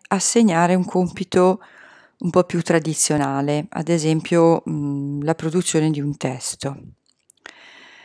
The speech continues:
Allora, diciamo che devo preparare il lavoro. Visto che sto chiedendo la produzione di uno scritto, userò come applicazione Google Documenti,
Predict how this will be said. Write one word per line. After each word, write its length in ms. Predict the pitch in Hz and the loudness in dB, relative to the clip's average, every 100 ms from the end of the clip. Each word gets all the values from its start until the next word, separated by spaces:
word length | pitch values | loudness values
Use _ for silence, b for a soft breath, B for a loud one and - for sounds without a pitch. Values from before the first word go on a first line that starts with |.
| B B B _ - | B B B _ 0
Allora, 360 | 214 156 139 | 4 6 4
diciamo 460 | 190 294 - 175 226 | 4 4 6 6 6
che 100 | 202 | 4
devo 220 | 165 175 | 4 2
preparare 480 | - 170 180 135 143 | 0 0 0 0 -4
il 100 | 139 | -4
lavoro. 580 | 135 - 123 123 147 151 - _ - - | -6 -8 -8 -6 -6 -8 -18 _ -20 -12
Visto 400 | - 269 - - 170 | 2 4 4 0 2
che 260 | 190 - | 2 0
sto 260 | - - 196 | -4 0 0
chiedendo 640 | - 185 180 180 156 143 | 2 2 4 4 2 0
la 120 | 143 147 | -2 -4
produzione 640 | - 160 170 - 190 156 | -6 -6 -6 0 2 2
di 100 | 147 | 0
uno 180 | 196 311 | 0 0
scritto, 760 | 330 - 147 - - 202 226 b b b b b b b | -2 -6 -8 -10 -2 0 0 b b b b b b b
userò 640 | 208 196 233 226 160 143 | 0 6 8 10 8 6
come 320 | - 214 175 | 2 4 6
applicazione 1120 | 160 - 208 302 294 - 170 151 151 170 185 - | 2 0 0 0 0 0 0 2 0 0 0 -6
Google 480 | 165 190 180 180 170 | -4 0 2 2 2
Documenti, 920 | 160 - 160 147 139 139 - 151 | 0 -2 -2 0 -2 -4 -6 -8